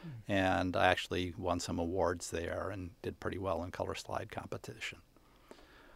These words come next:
Speaker 2: Um, I guess a defining moment in my, uh, interest in photography came in nineteen seventy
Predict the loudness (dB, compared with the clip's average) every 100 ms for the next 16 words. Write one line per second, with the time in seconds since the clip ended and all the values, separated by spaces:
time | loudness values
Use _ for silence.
0 | -20 -16 0 4 6 6 4 2 0 -8
1 | -20 _ _ -20 -20 -20 _ -6 2 6
2 | 6 8 4 4 4 8 8 8 6 6
3 | 8 8 6 2 -6 -10 -6 -2 2 4
4 | 4 4 2 -2 -8 -20 -20 _ -14 -8
5 | -6 -6 -12 -20 -16 -2 0 0 0 -2
6 | 0 2 8 8 8 4 2 -2 -2 -10
7 | -20 -20 -20 -20 -2 4 4 6 4 2
8 | 2 0 0 0 0 -4 6 6 8 6
9 | 2 -4